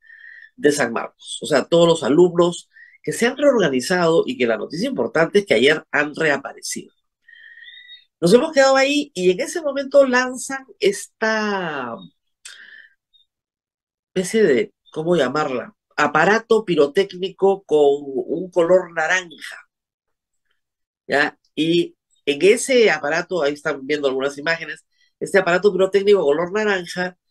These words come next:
nos indicó que mejor no ir por la Bancay, porque en la Bancay siempre hay problemas. Y después nos contaron lo que había pasado.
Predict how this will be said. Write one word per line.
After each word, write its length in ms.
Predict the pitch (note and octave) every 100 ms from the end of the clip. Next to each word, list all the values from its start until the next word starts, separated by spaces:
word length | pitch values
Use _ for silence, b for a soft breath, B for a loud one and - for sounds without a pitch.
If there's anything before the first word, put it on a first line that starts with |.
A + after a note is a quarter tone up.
| _ _ _
nos 200 | F#3+ F#3+
indicó 420 | A#3 C4 B3 C4
que 220 | A#3+ G#3+ G3
mejor 600 | C4+ C#4+ E4+ E4 D4 -
no 240 | G3 G#3+
ir 140 | G#3+ F#3
por 120 | F3+
la 100 | C#3+
Bancay, 540 | B2 B2 D#3 D3+ C#3 _ B B B _
porque 180 | - G3
en 60 | G3+
la 60 |
Bancay 360 | G3+ G3 C4 A#3+
siempre 400 | - A3 F#3 F#3
hay 60 |
problemas. 600 | E3+ C3 A#2+ A2 F#2 -
Y 80 | -
después 240 | E3+ C4+ D#4+
nos 120 | C#4+
contaron 260 | F3+ A#3
lo 100 | A#3
que 60 | D3
había 160 | E3 F#3
pasado. 500 | D3 D4 A#3+ A2